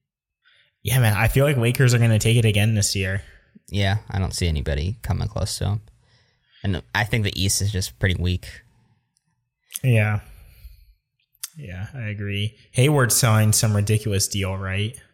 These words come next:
Speaker 1: He's getting
Speaker 2: Yeah.
Speaker 1: paid.
Speaker 2: For Charlotte, right?
Speaker 1: Uh, yeah, I think so. Or was it?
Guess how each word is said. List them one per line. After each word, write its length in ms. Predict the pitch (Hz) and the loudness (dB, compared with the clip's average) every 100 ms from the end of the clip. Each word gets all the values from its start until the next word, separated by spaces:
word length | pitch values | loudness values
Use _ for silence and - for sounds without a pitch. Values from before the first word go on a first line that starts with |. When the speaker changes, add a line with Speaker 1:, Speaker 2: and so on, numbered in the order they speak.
| _ _ _ _ _ _ _ _ _ | _ _ _ _ _ _ _ _ _
Speaker 1:
He's 120 | - | -4
getting 200 | 117 104 | 0 2
Speaker 2:
Yeah. 180 | 101 101 | 2 2
Speaker 1:
paid. 540 | 117 117 110 98 95 - _ _ _ _ _ _ _ _ | 2 4 2 0 -4 -8 _ _ _ _ _ _ _ _
Speaker 2:
For 120 | - | -6
Charlotte, 400 | - 104 101 107 | -2 0 0 -2
right? 260 | 76 95 101 - - _ _ _ _ _ _ _ _ _ 120 | 0 -2 -2 -8 -20 _ _ _ _ _ _ _ _ _ -4
Speaker 1:
Uh, 920 | 110 104 101 101 101 101 101 101 101 104 | 0 2 2 2 2 2 0 -2 -4 -6
yeah, 280 | 92 92 - | -6 -6 -8
I 60 | 127 | -8
think 180 | 98 95 | -6 -6
so. 320 | 95 90 98 - _ _ _ - | -6 -6 -8 -12 _ _ _ -2
Or 160 | 139 | 2
was 160 | 135 143 | 2 4
it? 320 | 131 113 - | 2 0 -4